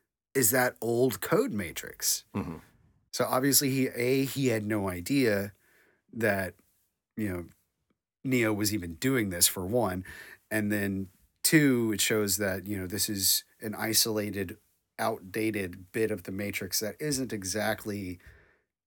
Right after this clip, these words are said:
Speaker 1: connected directly with the rest of the Matrix.
Speaker 2: Yeah. Yeah. Which I think,
Speaker 1: So
Speaker 2: yeah,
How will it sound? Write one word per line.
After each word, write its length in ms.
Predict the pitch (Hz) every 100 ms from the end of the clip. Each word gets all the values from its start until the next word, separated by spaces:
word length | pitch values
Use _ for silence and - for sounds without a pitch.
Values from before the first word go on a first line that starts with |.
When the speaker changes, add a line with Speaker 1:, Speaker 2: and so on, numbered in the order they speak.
| _ _ -
Speaker 1:
connected 560 | - 123 110 - 107
directly 520 | 98 92 98 92 98 87
with 260 | 98 92
the 60 | 110
rest 400 | 95 92 - -
of 120 | 78
the 80 | 69
Matrix. 640 | 69 69 - - - - - _ _ _ _ _ _ _
Speaker 2:
Yeah. 240 | 113 101 78 - - _ _ _ _ _ _ _ _ -
Yeah. 220 | 98 87 - - -
Which 180 | 160 160
I 60 | 190
think, 180 | 185 170
Speaker 1:
So 320 | 101 95 87
Speaker 2:
yeah, 280 | 120 104